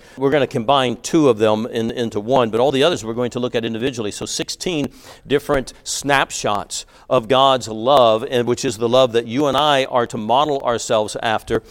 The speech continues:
And as we look at them, what you're going to see is the opposite of what God's love is here, is the idea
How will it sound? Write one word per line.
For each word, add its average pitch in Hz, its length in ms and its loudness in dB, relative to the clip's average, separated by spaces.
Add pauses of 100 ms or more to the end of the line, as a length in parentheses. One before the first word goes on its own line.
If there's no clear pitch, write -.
(280)
And 127 320 4
as 143 320 2
we 127 220 0
look 131 280 -2
at 185 140 -4
them, 113 320 0 (180)
what 143 240 2
you're 165 120 0
going 156 240 0
to 127 80 -6
see 180 280 0
is 135 140 0
the 123 160 -4
opposite 190 580 0
of 139 180 0
what 123 320 2
God's 135 440 -2
love 139 380 2
is 120 340 -4
here, 110 460 -2 (280)
is 139 260 0
the 135 220 0
idea 123 680 0